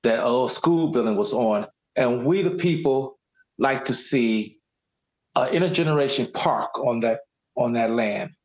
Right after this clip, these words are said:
okay? City Hall has made a decision that they want housing. And we're like, "No, we don't want housing." So now this is an argument between the people and the elected officials.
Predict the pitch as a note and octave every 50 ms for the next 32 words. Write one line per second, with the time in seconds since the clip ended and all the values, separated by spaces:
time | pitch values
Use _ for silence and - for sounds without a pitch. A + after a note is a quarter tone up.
0 | _ _ - A#2+ A#2 - D3 C#3+ C#3+ C#3+ C#3+ C#3+ - _ _ _ _ _ _ _
1 | _ - - _ _ - - - A3+ G#3 G#3 F3 G3 A3 A#3 A#3 G#3 F3 D#3+ D#3+
2 | D3+ D#3+ D#3+ - - _ - D#3+ D3+ D#3 D#3 D#3+ D#3 D3 C#3 - B2+ - - -
3 | F#3 A3+ A#3+ - - C#3 B2+ B2+ B2+ - - _ _ _ - C3+ C3 - E3+ G3+
4 | G#3+ G#3+ E3+ D3+ C#3 C#3 C#3+ C#3 C#3 - - - - G#3+ A#3+ B3+ A#3+ G3 D3+ -
5 | B2 - E3+ E3+ - _ _ _ _ _ _ _ _ _ _ _ _ _ _ _
6 | _ _ _ _ _ - D#3 E3+ F3+ A3 A3+ G#3 G3+ G3 F3+ D#3+ D#3 D#3 F#3 A3+
7 | A3+ G3+ G3+ A#3 A3 G#3+ G#3 F3+ F3 G3 G3+ F#3+ E3+ D3+ - G#3+ A#3 A#3+ A3+ G#3
8 | - E3+ D3+ D3 - E3+ D#3+ F3+ G3+ G#3 G#3 F#3+ D#3 G#3+ F#3 F#3+ F3+ D3 D3+ B2
9 | - - - E3 F#3 G3+ G3 F#3+ F#3+ E3+ E3+ F3 E3+ D#3+ C#3+ - - D3 D3+ -
10 | F#3 F3 E3 D#3 D3+ D3 D3 - - - - _ _ _ _ _ _ _ _ _
11 | - B2 B2+ B2+ - A#3 A#3 - - F#3+ F#3+ F3+ F#3 F#3 D#3+ D#3+ D#3 D3+ D3 C#3+
12 | C#3 C#3 C#3 C#3+ C#3+ D3+ E3+ F3 E3+ - C#3+ C3+ - - - A#3+ A#3+ - - -
13 | A#2 G#2 G2 - - -